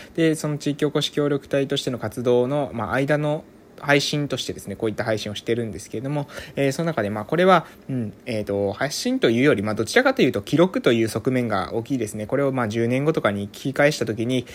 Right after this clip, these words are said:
えー、こんないろいろ苦労があったんだということをね、えー、残しておきたいなというふうに思っている。まあ、日記的な、えー、要素が強いということで、えー、朝の配信は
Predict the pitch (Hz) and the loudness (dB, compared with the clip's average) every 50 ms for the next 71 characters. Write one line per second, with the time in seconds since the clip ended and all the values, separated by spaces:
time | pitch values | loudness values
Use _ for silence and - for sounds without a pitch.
0 | - - - 123 117 110 107 - 127 127 135 135 131 131 131 135 139 147 143 143 | -16 -8 -4 -2 0 0 0 -2 -2 0 2 2 2 2 2 4 4 4 4 2
1 | - - 160 156 139 113 98 107 104 - - 123 113 107 107 - - 107 107 - | 2 2 4 4 4 4 2 0 0 0 -2 -2 0 -2 -4 -4 -4 -6 -6 -6
2 | 127 - 143 120 104 98 101 107 - - - 117 107 104 107 104 - 135 - - | -4 -2 0 0 0 -2 -4 -8 -8 -8 -6 -4 -4 -4 -4 -2 -2 -2 0 0
3 | 131 120 - - 131 120 113 107 104 - 110 131 139 180 185 170 135 107 107 - | -2 -2 0 0 0 0 0 -2 -2 -2 -2 0 2 2 2 2 2 0 -2 -4
4 | 104 104 104 110 104 - - - 98 95 - - 110 110 104 107 110 131 131 - | -6 -4 -4 -4 -6 -6 -6 -6 -6 -4 -4 -6 -4 -4 -2 0 0 -2 -2 -2
5 | - - 185 180 180 180 185 170 165 165 160 - - - - - 123 120 123 120 | -2 0 2 4 4 4 4 2 2 0 0 -4 -10 -10 0 2 4 6 6 6
6 | - - 107 113 - - - 123 110 - 82 - - - - - 123 113 110 98 | 4 0 -4 -8 -8 -8 -8 -6 -6 -6 -6 -10 -14 -14 -8 -8 -6 -4 -4 -4
7 | 101 107 120 117 - - - - - - 107 98 113 131 - 160 151 143 123 113 | -2 -2 -2 -2 -2 -6 -12 -12 -6 -4 -2 -2 0 0 0 0 0 0 0 0
8 | 117 - - 131 131 135 147 147 135 117 | 0 -2 -4 -4 -4 -2 0 -2 -2 -2